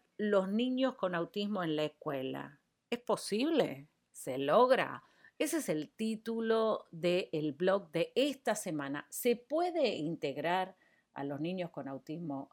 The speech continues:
en la escuela? ¿Qué tú crees? Me encantaría escuchar tu opinión y que la escribas debajo del blog. Aquí lo vas a encontrar en c b c la voz punto com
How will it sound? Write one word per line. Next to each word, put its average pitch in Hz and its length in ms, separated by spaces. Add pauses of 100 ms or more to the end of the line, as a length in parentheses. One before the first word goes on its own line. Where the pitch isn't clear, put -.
en 131 120
la 123 60
escuela? 220 640
¿Qué 262 140
tú 269 120
crees? - 360 (180)
Me 160 140
encantaría 185 720 (400)
escuchar 175 640
tu 156 200
opinión 151 540
y 147 60
que 151 140
la 151 120
escribas 156 560 (260)
debajo 180 440
del 147 260
blog. 160 440
Aquí 160 300
lo 226 140
vas 147 180
a 175 40
encontrar 147 440
en 143 180
c - 440
b 214 160
c 196 300
la 143 160
voz 160 420 (180)
punto 269 720 (100)
com 202 600